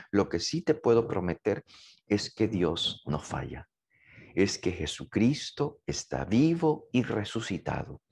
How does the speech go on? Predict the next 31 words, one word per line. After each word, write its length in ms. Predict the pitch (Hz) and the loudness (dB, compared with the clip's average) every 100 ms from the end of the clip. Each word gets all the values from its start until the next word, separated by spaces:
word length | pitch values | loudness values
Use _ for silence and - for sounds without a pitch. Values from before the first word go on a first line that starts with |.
| _ _ - - - | _ _ -20 -20 -4
Y 80 | 101 | 0
que 140 | 104 | 2
entonces 640 | 98 101 139 165 165 92 87 | 2 2 2 2 2 -2 0
en 100 | 92 | 0
esta 240 | 101 - | 0 -2
experiencia 840 | - - - 95 107 120 113 - 73 | -4 -2 0 2 4 2 2 0 0
y 120 | 76 | 0
en 100 | 80 | -2
este 260 | 107 139 | -2 0
discipulado 840 | 123 123 110 82 87 95 85 71 - - - - | 0 0 -4 -2 0 2 2 0 -6 -14 -18 -8
del 440 | 85 82 117 135 - | -2 4 4 2 -6
Cristo 440 | - 113 - - | 0 0 0 -2
resucitado, 880 | 82 78 - - 85 - 127 156 160 - - - - - | 0 0 -4 -6 -6 0 0 2 -2 -6 -16 -18 -20 0
tú 420 | 139 156 170 175 | 6 8 10 8
vas 320 | 143 127 135 | 6 2 2
a 60 | 135 | 0
sentir 480 | 123 110 107 120 113 | 2 0 2 2 4
gracias 880 | 113 120 127 - 151 147 143 - - - | 4 4 2 2 2 2 2 -4 -6 2
y 280 | 98 92 | 4 6
vas 220 | 98 120 131 | 4 2 2
a 40 | |
sentir 500 | - 110 - 120 - | 2 0 4 2 2
cambios, 600 | - 131 143 147 156 151 - - _ | 0 2 2 4 4 2 -4 -16 _
vas 160 | 110 120 | -2 -2
a 40 | |
sentir 420 | 113 110 104 127 | -2 -2 0 2
el 140 | 127 110 | 2 2
abrazo 640 | 76 90 113 143 - 127 | 0 0 2 2 0 0
de 120 | 95 90 | 2 2
Dios 340 | 98 95 - | 4 4 4
mismo 420 | 139 156 147 139 | 0 0 -2 -2